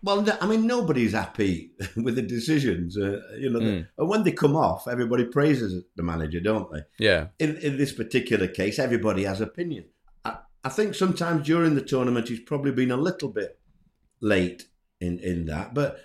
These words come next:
Speaker 1: I've gotta
Speaker 2: Mm.
Speaker 1: say, from my experience, when we're playing well, you're loath to change it
Speaker 2: Yeah.
Speaker 1: as a manager.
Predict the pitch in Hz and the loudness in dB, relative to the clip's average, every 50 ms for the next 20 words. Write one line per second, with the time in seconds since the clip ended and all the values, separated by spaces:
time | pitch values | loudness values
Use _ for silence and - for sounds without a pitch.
0 | - - 208 196 202 233 214 151 104 - - 180 104 90 101 107 - - - _ | -10 -8 -8 -4 -2 2 2 2 2 2 2 2 2 2 2 -2 -4 -8 -18 _
1 | _ _ _ - - 135 135 131 127 147 180 180 139 110 - - - 110 101 95 | _ _ _ -18 -10 -6 -2 0 2 2 4 2 2 0 -2 -4 -2 0 0 2
2 | 92 85 78 80 80 80 78 - _ _ _ _ _ _ - - 165 196 208 226 | 0 0 -2 -4 -6 -8 -10 -14 _ _ _ _ _ _ -8 0 2 4 6 6
3 | 220 202 214 - - 202 196 196 185 165 139 131 131 139 127 80 62 73 76 76 | 6 4 4 2 -2 0 2 4 4 4 6 6 4 4 4 2 0 -2 -8 -12
4 | - _ _ _ _ _ - - - - - - - - 135 147 143 147 156 156 | -16 _ _ _ _ _ -20 -20 -20 -20 -20 -14 0 6 8 8 10 10 10 10
5 | 170 170 143 - - - 151 147 - - 175 202 226 220 175 110 90 78 71 - | 10 8 6 4 4 0 0 0 2 0 0 4 4 4 4 2 0 -2 -4 -8
6 | - _ _ _ _ - 110 98 92 92 90 - 120 113 117 117 101 98 92 87 | -12 _ _ _ _ -8 -6 -4 -4 -4 0 0 0 2 2 2 2 2 0 0
7 | 82 76 73 73 78 73 67 | 0 -2 -4 -6 -8 -12 -14